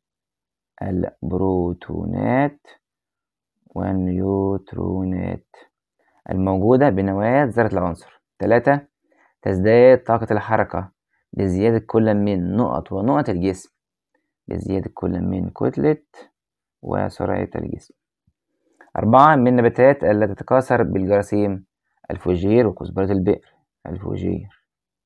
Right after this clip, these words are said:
ومن النباتات التي تنتج بذورا داخل مخاريط السيكس والصنوبر. اتنين، اكتب المصطلح العلمي الدال على العبارات الآتية.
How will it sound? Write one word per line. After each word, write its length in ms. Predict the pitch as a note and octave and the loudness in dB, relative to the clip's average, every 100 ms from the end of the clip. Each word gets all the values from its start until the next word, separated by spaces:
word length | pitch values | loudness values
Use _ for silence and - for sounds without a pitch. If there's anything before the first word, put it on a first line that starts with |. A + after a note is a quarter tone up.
| _ _ _ _ _ - | _ _ _ _ _ -4
ومن 220 | G2+ A#2+ | 0 2
النباتات 600 | A#2 G#2+ - A#2 C3+ - | 4 2 2 4 4 0
التي 560 | F2+ G2+ G#2+ - - _ _ _ _ - | -2 0 0 -4 -18 _ _ _ _ -2
تنتج 280 | A#2+ - | 0 0
بذورا 460 | C#2 F#2 G2+ B2 C#3 | -2 0 2 4 2
داخل 400 | G#2 A2+ B2 G2 | 2 0 0 -4
مخاريط 380 | F#2+ G2 G2+ G#2 _ _ _ _ _ _ - | -4 0 0 0 _ _ _ _ _ _ -14
السيكس 760 | - - A#2 D3 - F3 F3 - _ | -12 -2 4 4 4 2 0 -14 _
والصنوبر. 920 | F#2+ A2 C3 - A#2 F2+ F2+ F2 - _ _ _ _ _ _ _ _ _ _ _ _ _ - _ _ - | 0 2 2 0 -4 -4 -6 -8 -14 _ _ _ _ _ _ _ _ _ _ _ _ _ -20 _ _ -2
اتنين، 340 | A#2 C#3+ D3 C3 | 2 4 4 0
اكتب 260 | - C#3 | 0 2
المصطلح 280 | A#2 G#2+ B2 | 2 2 0
العلمي 500 | A2+ A#2+ C#3 D3 - | 4 4 4 0 0
الدال 460 | F#2+ F#2+ B2 C#3+ A2 | 0 2 4 4 4
على 140 | F#2+ | 2
العبارات 640 | F#2+ F2+ G#2+ A#2 A#2 - _ - | 0 0 4 6 4 2 _ -2
الآتية. 460 | G#2 G2 F2 C2+ | 0 0 -2 -6